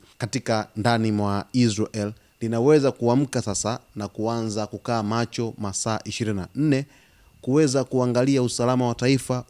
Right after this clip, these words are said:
upo katika hali gani na unaelekea katika hali gani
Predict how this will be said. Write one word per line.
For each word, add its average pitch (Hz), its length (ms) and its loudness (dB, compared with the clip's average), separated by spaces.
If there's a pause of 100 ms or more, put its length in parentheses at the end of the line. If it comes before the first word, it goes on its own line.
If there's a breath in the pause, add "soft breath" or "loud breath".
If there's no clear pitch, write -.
(100)
upo 123 240 -2
katika 110 320 -6
hali 110 140 -2
gani 139 400 2 (800)
na 117 100 0
unaelekea 113 520 -2
katika - 320 -8
hali 95 140 -4
gani 127 400 2